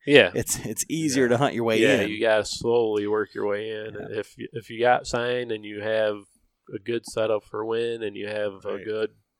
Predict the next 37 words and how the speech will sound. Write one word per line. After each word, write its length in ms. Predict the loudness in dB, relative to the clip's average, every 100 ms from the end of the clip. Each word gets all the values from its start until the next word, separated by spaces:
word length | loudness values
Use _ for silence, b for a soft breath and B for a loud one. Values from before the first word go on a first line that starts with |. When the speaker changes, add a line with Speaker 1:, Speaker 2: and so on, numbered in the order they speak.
| _
Speaker 1:
spot 440 | -20 -4 0 0 -2
for 300 | -8 -6 -4
a, 140 | -4 -6 -12
a 40 |
tree 380 | -12 -8 -8 -6
Speaker 3:
Don't, 80 | -6
Speaker 1:
to 60 | -4
Speaker 3:
don't 180 | -6 -2
Speaker 1:
get 140 | 0
Speaker 3:
screw 260 | 2 2 2
Speaker 1:
up 60 |
Speaker 3:
it 40 | 2
up 120 | 2
Speaker 1:
and 140 | 0
Speaker 3:
first, 440 | -2 -2 -2 -4 -8
you 120 | -2
know, 60 | 8
Speaker 1:
start 220 | 8 8
Speaker 3:
then 100 | 6
Speaker 1:
there. 160 | 6 6
Speaker 3:
try 200 | 6 6
to 120 | 0
hunt 200 | -4 -6
it, 80 | -8
you 120 | -10
Speaker 1:
<laughs> 60 | -6
Yeah. 60 | -2
Speaker 3:
know? 200 | -2 -4 -16 _ -16 -16 -20 _ _ -18 B B -12 -12 -8
Speaker 2:
Yeah. 320 | -4 -4 -6 -10 -8
Speaker 3:
That's, 80 | 0
Speaker 1:
There's, 340 | 2 0 -2 -10
Speaker 3:
you 100 | -6
know, 180 | -6 -8 _ b b -4
Speaker 1:
there's 140 | 2
Speaker 3:
and 60 | 4
I 40 |
find, 380 | 4 4 2 -2